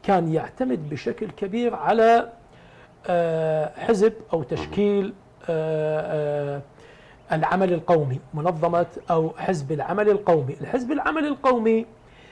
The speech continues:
كان يعود إلى السبب الكبير والرئيسي في رفع مستوى تأييد أردوغان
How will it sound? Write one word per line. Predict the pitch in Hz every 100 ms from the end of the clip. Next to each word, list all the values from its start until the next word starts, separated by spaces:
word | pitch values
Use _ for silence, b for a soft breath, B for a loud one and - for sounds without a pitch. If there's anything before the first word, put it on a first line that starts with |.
| b -
كان | 226 233 208
يعود | 170 165 247 247
إلى | 160 269 247
السبب | 202 - - 294 226
الكبير | 175 156 - 160 208 262 202
والرئيسي | 175 156 165 - 269 - 233 220
في | 190 175
رفع | 202 220 226 - - _ -
مستوى | 165 202 - - 196 196 196 -
تأييد | - 180 175 175 302 285 240 -
أردوغان | 214 202 175 175 190 180